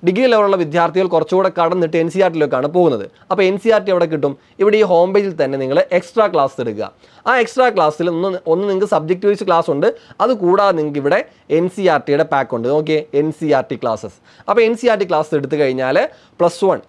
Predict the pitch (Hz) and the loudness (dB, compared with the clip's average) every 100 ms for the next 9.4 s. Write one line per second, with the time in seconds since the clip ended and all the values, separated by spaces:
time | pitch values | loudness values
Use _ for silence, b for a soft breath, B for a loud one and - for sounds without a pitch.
0 | 160 175 170 143 135 131 135 220 247 - | -2 0 2 4 2 0 -4 -4 -4 -2
1 | 160 156 160 123 131 - 160 208 - b | -2 2 -2 0 -6 -6 -2 -2 -2 b
2 | - 156 175 165 135 131 135 151 165 254 | -2 0 2 -2 2 2 4 4 2 -2
3 | 165 143 160 147 143 147 143 185 285 b | -4 -2 -2 0 0 0 0 -2 -2 b
4 | b 165 175 170 - 147 143 165 160 143 | b 0 2 2 2 0 0 0 0 0
5 | 139 - 156 165 165 214 285 b b 143 | -2 -2 -2 0 0 0 -2 b b 0
6 | 160 180 233 226 175 160 147 139 151 156 | 4 4 2 2 0 0 0 -2 -2 -2
7 | 160 170 147 160 208 190 160 151 139 131 | -2 0 0 2 2 0 0 -2 -2 -4
8 | b b 139 139 139 165 147 123 127 120 | b b 0 0 -2 0 0 0 -6 -8
9 | 123 101 92 | -8 -10 -16